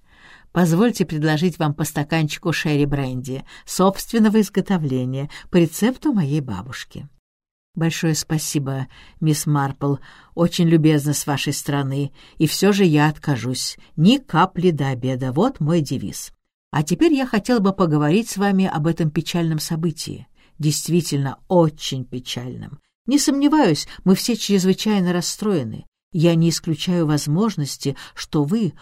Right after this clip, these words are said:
учитывая расположение вашего дома и сада, могли бы рассказать нам кое-что о вчерашнем вечере». Между прочим, я и в самом деле была в своем садике с пяти часов вечера, и, естественно, оттуда...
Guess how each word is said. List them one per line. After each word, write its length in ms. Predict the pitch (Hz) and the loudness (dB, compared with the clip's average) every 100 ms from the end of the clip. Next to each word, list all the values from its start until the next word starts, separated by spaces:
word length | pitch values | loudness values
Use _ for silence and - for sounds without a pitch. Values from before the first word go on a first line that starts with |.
| - - | -20 -6
учитывая 560 | 156 - 156 147 143 | -4 -2 -4 -2 -2
расположение 720 | 139 - - 151 151 151 135 131 | -2 -4 -2 0 0 -2 -2 -4
вашего 380 | 123 - 113 110 | -6 -8 -6 -4
дома 380 | 135 160 135 | 0 0 0
и 140 | 123 135 | -4 -8
сада, 560 | - 233 262 151 113 - _ _ | -8 -6 -4 -4 -6 -12 _ _
могли 340 | 160 185 190 277 | 0 0 2 2
бы 120 | 247 | 2
рассказать 560 | 254 - 226 226 254 233 | 0 -2 -2 0 -2 0
нам 160 | 220 | -2
кое-что 500 | 220 240 220 - 226 | 0 -2 -2 -2 -2
о 140 | - 208 | -2 -4
вчерашнем 640 | - 226 220 214 - 220 | -4 -2 -2 -2 -2 0
вечере». 560 | 185 131 - - 160 - _ _ _ _ _ _ _ _ _ _ _ 208 | 2 2 0 -12 -12 -16 _ _ _ _ _ _ _ _ _ _ _ 0
Между 340 | 240 247 247 | 2 2 -2
прочим, 460 | 254 330 330 247 214 | -2 -4 -2 0 2
я 220 | 202 262 | 2 0
и 60 | |
в 60 | 262 | 0
самом 360 | - 302 262 175 | -2 0 2 2
деле 460 | 151 147 147 147 - - _ _ _ | 4 4 4 0 -6 -20 _ _ _
была 320 | 170 202 254 | 2 2 2
в 80 | 262 | -2
своем 380 | - 190 180 165 | 0 2 2 0
садике 640 | - 277 269 247 233 233 | -2 -2 -2 -6 -4 -4
с 100 | 202 | -4
пяти 300 | - 196 233 | -4 -2 -2
часов 400 | 220 202 180 151 | -2 0 0 -4
вечера, 540 | 139 127 - 214 277 294 _ _ _ | -4 -6 -4 -4 -4 -6 _ _ _
и, 80 | 180 | 0
естественно, 920 | 165 165 - - 247 - - 170 156 | 2 2 0 -2 -2 -2 -2 0 0
оттуда... 920 | - 147 - - 302 320 185 151 139 | -2 -6 -6 -6 0 2 2 0 0